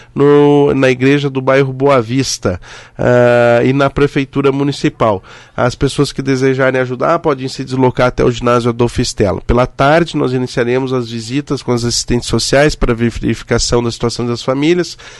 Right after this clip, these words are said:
e durante até o meio-dia, provavelmente, nós teremos uma informação mais precisa dos danos causados, tanto na cidade quanto no interior,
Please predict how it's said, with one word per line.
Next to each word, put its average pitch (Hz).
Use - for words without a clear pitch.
e 151
durante 147
até 147
o 156
meio-dia, 147
provavelmente, 135
nós 139
teremos 131
uma 131
informação 127
mais 135
precisa 147
dos 120
danos 135
causados, 123
tanto 123
na 123
cidade 123
quanto 120
no 120
interior, 117